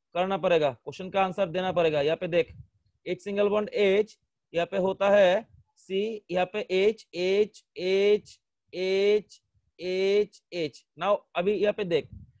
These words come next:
तुझे बोला गया है डेल्टा एच निकालने के लिए। यहाँ पे देख, बॉन्ड डिसोसिएशन एनर्जी दिया हुआ है, yes or no? दिना रे,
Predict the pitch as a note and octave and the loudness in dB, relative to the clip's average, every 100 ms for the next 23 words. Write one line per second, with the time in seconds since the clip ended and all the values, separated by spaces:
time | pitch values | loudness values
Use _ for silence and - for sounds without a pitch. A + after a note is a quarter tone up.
0 | _ _ F3 G3+ G3 G#3+ G#3 A3 G#3+ A3+ | _ _ -4 -2 2 2 4 2 2 2
1 | F#3+ F#3 G#3 G#3 G3 G3 G3+ G3+ G3+ G3 | 0 0 0 -2 -2 -6 -4 -2 -2 -4
2 | E3+ C3+ A2 _ _ _ C#3+ F3+ F3 A3 | -2 -2 -4 _ _ _ -2 -2 0 0
3 | A#3 _ _ - D#3+ G3+ - B2 E3+ G#3 | -2 _ _ -8 -4 -4 -4 2 4 2
4 | G#3 D3+ F3 G#3+ G3+ G#3+ G#3+ A3 G#3 F#3+ | 0 -8 -4 -4 -2 -2 -2 -4 -6 -4
5 | G3+ F3 G3+ F3+ G#3 G#3 G3+ D#3+ A#2+ _ | -4 -4 -4 0 2 4 2 0 -4 _
6 | D3+ G3 A#3+ A3+ C#3+ A2 C3 G3 A3+ | -6 -2 0 0 -2 -4 -4 2 4